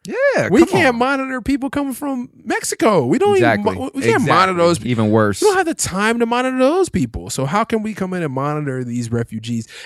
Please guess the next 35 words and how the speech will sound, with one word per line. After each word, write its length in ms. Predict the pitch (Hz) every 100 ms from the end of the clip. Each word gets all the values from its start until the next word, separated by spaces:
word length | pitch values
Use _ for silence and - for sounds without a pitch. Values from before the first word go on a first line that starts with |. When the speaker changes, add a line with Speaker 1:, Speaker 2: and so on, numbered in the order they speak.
| 135
Speaker 2:
And 120 | 139
we're 80 | 131
not 200 | 123 123
gonna 160 | 143
put 140 | - 151
them 120 | 147
in 80 | 147
a 40 |
concentration 640 | - 123 - 120 98 - 101
camp 340 | 101 110 156
or 240 | - 104 101
some 220 | - 113
sort 240 | - 117
of, 120 | 107 - _ _ -
quote, 320 | 120 110 _
camp. 500 | - 131 104 120 - - _ _
Speaker 1:
Yeah. 200 | 101 92
Speaker 2:
That's 340 | 73 - 127 -
not 240 | 165 117
good 200 | 110 117
either. 460 | 101 104 101 120 156
Speaker 1:
Hell 320 | 110 107 113
no. 600 | 113 127 127 131 113 95 95 _ -
Speaker 2:
Those 240 | 107 180
places 360 | - 156 165 117
Speaker 1:
That'd 40 |
Speaker 2:
aren't 180 | 120 123
Speaker 1:
look, 60 | 117
Speaker 2:
exactly, 500 | 98 120 185 135 107
Speaker 1:
that'd 60 |
be 40 | 113
a 20 |
bad 260 | 110 170 139
Speaker 2:
um, 60 | 117
Speaker 1:
look. 400 | 110 98 -